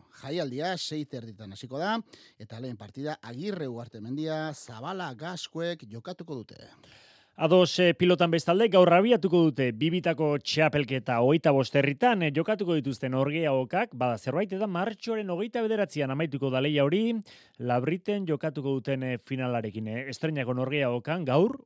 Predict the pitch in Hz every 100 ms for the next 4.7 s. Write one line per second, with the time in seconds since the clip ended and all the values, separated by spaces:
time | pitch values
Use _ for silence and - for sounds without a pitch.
0 | _ 175 - - 127 120 120 120 127 175
1 | 214 139 147 151 139 175 185 147 180 185
2 | 135 143 214 - 233 196 175 147 143 131
3 | 135 139 - _ _ _ - 135 131 123
4 | 117 120 117 151 139 151 226